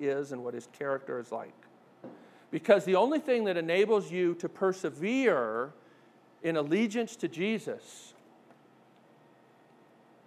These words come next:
is understanding how good and gracious he is. I don't know, there's probably people in this room that have been scared into following Jesus. People love to do that, you know.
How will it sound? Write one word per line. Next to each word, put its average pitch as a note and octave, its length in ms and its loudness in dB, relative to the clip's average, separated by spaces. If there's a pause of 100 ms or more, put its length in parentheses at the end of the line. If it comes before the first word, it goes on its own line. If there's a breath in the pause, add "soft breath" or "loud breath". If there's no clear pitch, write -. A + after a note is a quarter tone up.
(500)
is D#3 280 -6
understanding E3+ 880 -2 (300)
how C#3+ 200 -2 (160)
good D#3+ 240 2
and C3 140 -4
gracious C3+ 480 -4
he C3+ 80 -6
is. - 540 -12 (1000 loud breath)
I G3+ 60 0
don't A3+ 100 0
know, G3 140 0
there's A3 200 0
probably B3+ 400 4
people F#3 360 -2
in F3 60 -2
this D3+ 200 -6
room C#3+ 520 -2 (300 loud breath)
that D#3+ 140 6
have D#3 120 0
been D3 280 0
scared G3 520 2
into C3+ 160 2
following A2+ 440 -2
Jesus. - 580 -16 (960 soft breath)
People G3 240 -2
love E3+ 240 6
to A#2+ 120 -6 (380)
do A3 160 -4
that, G#2 240 -4
you A2 60 -12
know. A2 240 -12